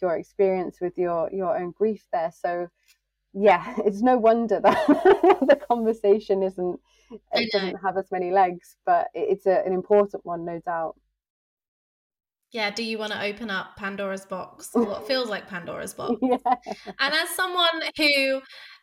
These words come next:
Speaker 2: well, I w-, I wanna reassure people listening that as someone who actively went out of their way <laughs> to kind of not deal with things and not confront
Speaker 1: Mm.
Speaker 2: things,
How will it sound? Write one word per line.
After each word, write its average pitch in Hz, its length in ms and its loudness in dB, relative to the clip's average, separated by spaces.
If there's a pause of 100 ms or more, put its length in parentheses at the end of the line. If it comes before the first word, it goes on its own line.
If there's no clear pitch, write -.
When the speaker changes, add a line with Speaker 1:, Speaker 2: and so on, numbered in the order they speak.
(120)
Speaker 2:
well, 294 220 2
I 294 100 2
w-, 285 240 -4
I 285 120 0
wanna 311 220 -4
reassure 285 360 -2
people 220 280 -10
listening - 440 -10
that - 160 -8
as 240 200 0
someone 220 440 -4
who 202 340 -4 (120)
actively 208 680 -4
went 190 240 -6
out 190 180 -2
of 190 120 -10
their 180 140 -4
way 180 220 -6
<laughs> - 60 -12
to - 220 -2
kind 202 340 -4
of 185 200 -10 (320)
not 185 460 -8 (220)
deal 180 220 -4
with - 160 -10
things 196 260 -12
and 196 160 -10
not - 240 -8
confront 180 380 -10
Speaker 1:
Mm. - 60 -12
Speaker 2:
things, 320 520 -6